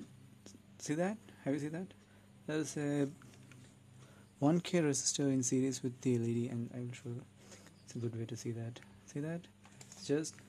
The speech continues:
the L E D terminals are just bent and connected straight at the output of the transformer. See, l-, let me show you that up close. See that?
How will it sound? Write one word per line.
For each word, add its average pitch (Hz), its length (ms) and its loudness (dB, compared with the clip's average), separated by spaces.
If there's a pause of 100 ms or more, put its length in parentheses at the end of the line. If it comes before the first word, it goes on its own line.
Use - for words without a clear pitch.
(120)
the 135 60 0
L 131 80 2
E 127 100 2
D 131 120 2
terminals 131 440 0
are 131 60 0
just 123 320 -2
bent 120 320 0
and 117 240 -4
connected 113 480 -8
straight 117 420 -6 (520)
at 117 100 -2
the 120 100 2
output 110 340 -6
of 107 360 -10 (240)
the - 60 -18
transformer. 120 560 -6 (1300)
See, 269 300 0 (120)
l-, 156 100 -6 (120)
let 170 120 2
me 190 80 4
show 175 180 0
you 151 100 2
that 143 160 2 (680)
up 123 140 -12
close. 117 320 -2
See 165 220 2
that? 170 240 4